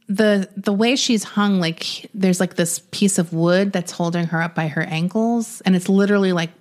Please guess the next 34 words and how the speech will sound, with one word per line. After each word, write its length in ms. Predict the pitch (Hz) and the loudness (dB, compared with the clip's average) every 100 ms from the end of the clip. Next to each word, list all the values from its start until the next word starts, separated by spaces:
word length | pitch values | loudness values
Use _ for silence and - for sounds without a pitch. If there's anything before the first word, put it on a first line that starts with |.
| _ _ _ | _ _ _
shoved 460 | - - 180 170 - | -2 2 2 0 -2
through 320 | 170 160 151 | -4 -2 -2
her 140 | 151 | -4
ankles. 540 | 139 160 151 - 160 - | -2 -2 -4 -8 -12 -4
Like, 320 | 151 147 - - _ | -2 -2 -8 -20 _
one 260 | 185 180 185 | 2 4 4
of 80 | 175 | 4
them 120 | 165 | 2
is 140 | 156 | 0
tied 360 | - 160 165 160 | 0 2 2 0
to 180 | - 156 | 0 -2
it, 80 | 147 | 0
and 160 | 151 | -2
one 100 | 160 | 0
of 60 | 160 | 0
them 180 | 156 147 | -2 0
literally 320 | 156 156 156 | 0 0 -2
has 260 | 147 147 - | -2 -4 -2
this 280 | 151 - - - - | -4 -6 -12 -18 -16
piece 240 | - 185 175 | -2 0 2
of 140 | 151 | 0
wood 260 | 160 151 151 - _ - | 2 0 0 -8 _ -8
poking 420 | - 160 - 151 | -2 -2 0 -4
through 380 | - 165 156 151 | -2 -2 0 0
her 200 | 147 143 | 0 0
ankle. 480 | 151 180 - 143 156 | 2 0 0 -8 -2
Like, 520 | 151 147 - - - - - - - | -2 -2 -10 -20 -20 -20 -20 -14 0
ugh, 160 | 180 156 | 2 2
I 120 | 165 | 2
mean, 140 | 180 175 | 4 4
it's 100 | 165 | 2
just 220 | 170 - | -2 -2
so 540 | 170 165 165 160 151 147 | 0 2 2 0 -2 -4
gruesome. 720 | 156 160 - 139 131 143 | 0 0 -2 -6 -6 -8